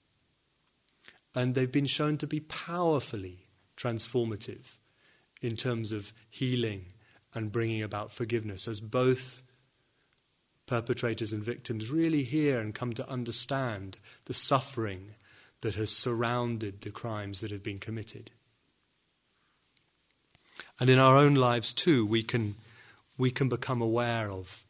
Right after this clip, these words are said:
of how the suffering we have caused has come from complexity.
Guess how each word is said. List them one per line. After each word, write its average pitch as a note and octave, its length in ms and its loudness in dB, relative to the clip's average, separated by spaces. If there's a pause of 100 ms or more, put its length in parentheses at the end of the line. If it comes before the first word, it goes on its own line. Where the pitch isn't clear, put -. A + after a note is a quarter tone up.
(180)
of G2+ 420 -12 (600)
how A2+ 580 -4 (1040)
the C3 100 -4
suffering B2 460 2
we A#2+ 140 0
have A2 180 -4
caused B2+ 540 2
has A#2+ 120 -2
come C#3 400 0
from B2+ 680 -4 (840)
complexity. D#3 960 -4